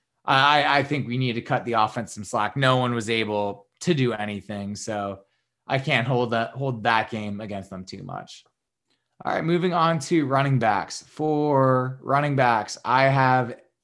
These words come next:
an A minus. Um, they've been awesome this year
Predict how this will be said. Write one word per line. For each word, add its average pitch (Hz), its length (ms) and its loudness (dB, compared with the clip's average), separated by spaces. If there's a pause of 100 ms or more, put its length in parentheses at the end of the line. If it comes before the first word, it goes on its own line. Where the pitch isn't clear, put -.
(120)
an 117 240 -8
A 147 200 -2
minus. 127 840 0 (640)
Um, 113 600 2
they've 135 240 2
been 156 120 0
awesome 131 420 2
this 151 220 -2
year 170 460 0